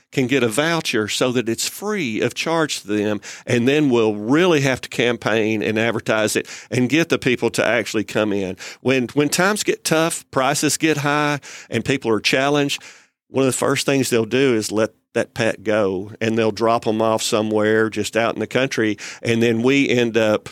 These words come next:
picking 'em up and having to deal with 'em, treating them, you know, having all the bills and things. So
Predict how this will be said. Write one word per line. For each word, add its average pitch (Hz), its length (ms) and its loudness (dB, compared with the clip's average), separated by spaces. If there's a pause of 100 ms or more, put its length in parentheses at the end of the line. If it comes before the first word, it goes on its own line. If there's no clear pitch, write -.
(240)
picking 123 280 -2
'em 117 140 2
up 107 340 0
and 104 140 0
having 110 300 -2
to 110 120 -6
deal 107 280 0
with 107 240 -2
'em, 101 120 -2
treating 110 500 0
them, 104 340 -4 (120)
you 110 120 -8
know, 92 160 -6
having 104 340 0
all 101 140 0
the 92 100 -8
bills 123 480 0 (300)
and 113 180 -2
things. 123 320 2
So 104 320 0